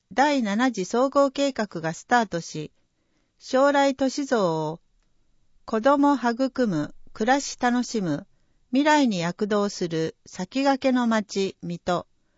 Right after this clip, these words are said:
と定め、市民が安心して暮らせる地域社会の実現を目指しています。今年からは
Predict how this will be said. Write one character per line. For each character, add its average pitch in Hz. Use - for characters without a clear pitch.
と 277
定 226
め、 160
市 -
民 277
が 165
安 269
心 285
し -
て 254
暮 247
ら 240
せ 233
る 202
地 262
域 277
社 277
会 220
の 170
実 175
現 269
を 254
目 240
指 233
し -
て 160
い 147
ま 143
す。 -
今 226
年 285
か 285
ら 262
は 175